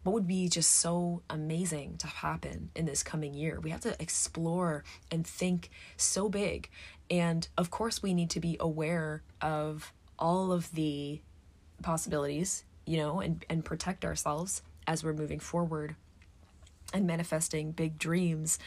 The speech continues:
But it's really important that we keep our thinking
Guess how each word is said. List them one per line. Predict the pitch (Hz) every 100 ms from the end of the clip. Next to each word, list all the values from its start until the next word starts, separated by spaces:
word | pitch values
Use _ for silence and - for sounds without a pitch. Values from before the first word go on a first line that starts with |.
| - - - - -
But | 175 160 -
it's | 170 180
really | 208 202
important | 170 160 170 147 151
that | 160
we | - 160
keep | - 185 170 - -
our | - 160
thinking | - 175 156 156 160